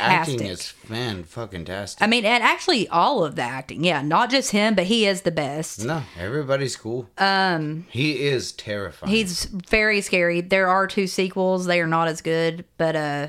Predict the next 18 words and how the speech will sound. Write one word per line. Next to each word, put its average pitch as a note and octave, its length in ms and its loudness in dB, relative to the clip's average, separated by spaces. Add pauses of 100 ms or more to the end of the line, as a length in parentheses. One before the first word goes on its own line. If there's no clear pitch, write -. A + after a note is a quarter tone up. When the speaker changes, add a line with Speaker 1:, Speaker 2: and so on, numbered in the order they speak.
(160)
Speaker 1:
What, G2+ 340 -8
are A#2+ 160 2
they B2+ 100 0
with A2+ 280 -4
him? F3 360 -4 (520)
Speaker 2:
the F#3+ 100 -4
second A3+ 340 0
one D#3 120 -2
is. D3 180 -4
Uh, D#3 260 0
the E3 140 -6
third D#3 240 0
one C#3+ 80 -6
I C#3 80 -6
don't B2+ 140 -8
think - 200 -14
is. - 300 -14 (160)
Speaker 1:
Okay. E2+ 300 -10